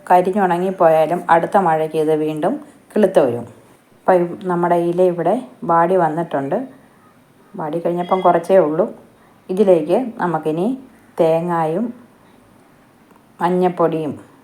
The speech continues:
മുളകും വെളുത്തുള്ളിയും ജീരകവും എല്ലാം കൂടി ഒന്ന് ചതച്ചെടുത്തിട്ട്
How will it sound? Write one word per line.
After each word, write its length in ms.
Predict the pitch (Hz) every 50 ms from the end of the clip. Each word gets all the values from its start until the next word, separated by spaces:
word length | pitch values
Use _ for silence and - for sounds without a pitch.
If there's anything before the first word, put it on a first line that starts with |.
| _ _ _ _ _ _ _ _ _ -
മുളകും 460 | 190 185 185 180 180 180 175 175 160 - - - - _ -
വെളുത്തുള്ളിയും 640 | 180 180 175 170 170 - 180 170 170 165 151 147 - - - 156 165
ജീരകവും 600 | 180 185 180 175 170 170 170 170 165 147 135 131 - - 160
എല്ലാം 220 | 165 165 160 160 160 160
കൂടി 140 | 156 147 147 143
ഒന്ന് 180 | 143 156 190 262 269 - - - - - - _ _ _ _ -
ചതച്ചെടുത്തിട്ട് 1040 | 202 180 170 180 180 180 - 165 147 151 147 - 156 143 - - - - - 170 165